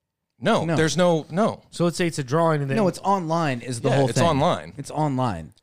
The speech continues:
Speaker 3: Uh, so pictures, not, like, drawings.
Speaker 2: It's, it's in, it's in
Speaker 3: So,
Speaker 2: a different dimension
Speaker 3: so I'm
Speaker 2: that
Speaker 3: just,
Speaker 2: we don't
Speaker 1: It
Speaker 2: live in.
Speaker 1: doesn't, it literally doesn't exist.
Speaker 3: So hold on,
Speaker 1: It's
Speaker 3: no,
Speaker 1: not real.
Speaker 3: just real quick though, I'm, what I'm saying is, let's
Speaker 2: Well,
Speaker 3: say
Speaker 2: in
Speaker 3: an
Speaker 2: a weird
Speaker 3: art-,
Speaker 2: way, it is real.
Speaker 3: So what I'm saying is, if an artist makes, like, a badass fucking painting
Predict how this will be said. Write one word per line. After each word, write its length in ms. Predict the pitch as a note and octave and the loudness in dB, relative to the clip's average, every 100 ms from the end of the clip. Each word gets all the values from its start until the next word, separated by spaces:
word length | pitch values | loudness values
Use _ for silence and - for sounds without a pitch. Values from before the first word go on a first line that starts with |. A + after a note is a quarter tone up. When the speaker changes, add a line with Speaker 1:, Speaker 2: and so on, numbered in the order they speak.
| - | -4
Speaker 3:
Uh, 160 | D#3+ | -4
so 220 | D3 E3+ D3 | -2 -2 -2
pictures, 480 | D#3+ F3 - A2 | -2 -6 -6 -6
not, 200 | B2+ B2+ | -6 -6
like, 160 | A2+ G#2 | -8 -8
drawings. 540 | B2+ A#2+ G#2+ F2 D#2+ | -2 -2 -2 -10 -10
Speaker 2:
It's, 240 | D#3+ - - | -10 -10 -6
it's 220 | E3+ - | -6 -2
in, 260 | G3+ G3 F3+ | 0 0 -2
it's 180 | D#3+ - | -4 -2
in 60 | A3 | 2
Speaker 3:
So, 120 | G#3 | 2
Speaker 2:
a 40 | |
different 280 | F3 F3 C3+ | 2 -2 -2
dimension 480 | C3 B2+ D3 C3+ B2 | -2 0 0 0 0
Speaker 3:
so 80 | G3 | 2
I'm 80 | |
Speaker 2:
that 100 | - | 2
Speaker 3:
just, 100 | B2 | 0
Speaker 2:
we 80 | B2 | 0
don't 200 | A#2 A2 | 0 0
Speaker 1:
It 60 | A#2 | 2
Speaker 2:
live 160 | F3+ | 2
in. 60 | - | 2
Speaker 1:
doesn't, 320 | G3 G3 G3 | 2 0 -2
it 120 | F3 | -4
literally 460 | C#3+ D#3 G3+ A3 G#3+ | -4 -2 0 0 -4
doesn't 560 | C3+ G#2+ D3+ D3+ E3 B2+ | -6 -2 0 0 -4 -6
exist. 460 | G#2 - B2 - | -10 -8 -8 -6
Speaker 3:
So 200 | - F3+ | -2 0
hold 140 | F3 F#3 | 2 2
on, 60 | |
Speaker 1:
It's 80 | D#3 | 2
Speaker 3:
no, 60 | C#3+ | 0
Speaker 1:
not 340 | D#3 D#3+ D3 | 0 0 -2
real. 180 | A#2+ B2+ | -6 -4
Speaker 3:
just 220 | D#3 - | -4 -2
real 100 | F3 | -2
quick 220 | E3 F3 | -2 -4
though, 240 | - A2 G#2 | -4 -4 -4
I'm, 180 | B2+ C3+ | -6 -6
what 180 | C#3+ C3+ | -4 -4
I'm 100 | B2 | -2
saying 300 | F3 F3 D3+ | -4 -2 -2
is, 180 | C3+ | -2
let's 220 | B2 C3 C3+ | -4 -4 -2
Speaker 2:
Well, 80 | |
Speaker 3:
say 60 | D#3+ | 0
Speaker 2:
in 40 | F#3+ | 0
Speaker 3:
an 40 | |
Speaker 2:
a 20 | |
weird 200 | - F#3 | 0 0
Speaker 3:
art-, 20 | C#3 | 2
Speaker 2:
way, 160 | C3 | 0
it 80 | G#2+ | 0
is 240 | A2 - | -4 -6
real. 400 | F2 D#2+ D2 F2+ A#2+ | -14 -14 -14 -18 -8
Speaker 3:
So 340 | - E3 D#3+ _ D3+ | 0 0 -2 _ -4
what 120 | E3 | -2
I'm 80 | D3+ | 0
saying 200 | F#3+ F3 | 0 0
is, 120 | C#3 | -2
if 100 | C3+ | -4
an 80 | C3 | -4
artist 360 | C#3 C#3+ B2+ | 0 0 0
makes, 260 | C#3 C3+ - | -2 -2 -2
like, 160 | B2 | -4
a 40 | A2 | -4
badass 500 | A2+ A#2 A2+ G#2+ - | -6 -4 -4 -6 -8
fucking 240 | A2 G#2 | -10 -10
painting 480 | A#2 C3 A#2 F#2+ | -10 -8 -8 -10